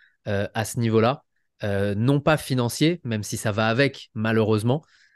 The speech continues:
euh, mais pour ce que ça représente en fait historiquement dans l'écosystème. On est sur un free mint, euh, à la base, un claim free en tout cas, euh, pour certaines personnes, euh, qui aujourd'hui est un des plus hauts floor price en P F P,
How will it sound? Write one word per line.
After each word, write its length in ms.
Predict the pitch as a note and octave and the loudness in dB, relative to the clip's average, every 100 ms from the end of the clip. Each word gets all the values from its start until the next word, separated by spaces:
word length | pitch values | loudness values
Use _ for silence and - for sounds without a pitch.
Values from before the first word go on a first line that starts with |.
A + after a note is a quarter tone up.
| _ - | _ -8
euh, 280 | G#2+ G#2 G2+ | -4 -2 0
mais 160 | G#2+ A#2 | 0 0
pour 200 | - G2 | 0 -4
ce 60 | |
que 100 | - | -4
ça 160 | A2+ A#2 | -2 0
représente 540 | G#2+ A2+ - A2+ A2 | 0 0 0 0 0
en 80 | G2+ | -4
fait 220 | G#2+ G2+ | -4 -6
historiquement 500 | A2 - G#2 G2 A2 | -8 -4 -2 -2 -2
dans 80 | G#2 | -2
l'écosystème. 600 | G2+ F#2+ F#2+ - A#2 A2+ A2+ | -2 -4 -8 -4 -2 -2 -2
On 140 | A2 | -2
est 100 | A#2 | -2
sur 200 | - G#2+ | -2 -4
un 80 | G2+ | -4
free 220 | - A#2+ | -2 -2
mint, 340 | B2+ C#3 - - - - _ - | 0 0 -4 -16 -20 -20 _ -6
euh, 160 | G#2+ G2+ | -4 -2
à 100 | A2+ | 0
la 100 | G#2+ | 0
base, 360 | A2+ C3+ B2 - _ _ | 2 2 0 -8 _ _
un 100 | G#2 | -10
claim 420 | G2 - C3 C3 | -6 0 2 2
free 340 | A#2 - C3+ C#3 | 0 -2 0 0
en 80 | G#2+ | -2
tout 100 | - | -2
cas, 220 | A#2 C3+ _ _ _ - | -2 -4 _ _ _ -6
euh, 720 | A2 G2+ G2 G2 F#2+ F#2+ F#2+ - | -2 0 0 0 -2 -4 -6 -6
pour 160 | A2 | -8
certaines 360 | - A#2 A#2+ A2 | -4 -2 0 0
personnes, 500 | A2+ G#2+ B2+ C#3 C3 _ _ _ G#2+ | -2 0 2 2 0 _ _ _ -6
euh, 120 | G#2 | -6
qui 260 | - A#2 | -4 0
aujourd'hui 680 | A2+ A#2+ A2+ A2+ A2+ B2+ C3+ | 4 4 4 2 2 2 2
est 140 | A#2+ | 2
un 80 | A2 | 0
des 100 | A2 | -2
plus 200 | G#2 B2+ - | -4 -8 0
hauts 160 | D3+ C#3 | 2 2
floor 260 | - A#2+ | 2 -4
price 320 | - B2+ B2 A#2+ | -2 -2 0 -2
en 100 | G#2+ | 0
P 200 | G#2+ G2+ | 0 0
F 80 | |
P, 260 | - B2 C3+ | 2 2 2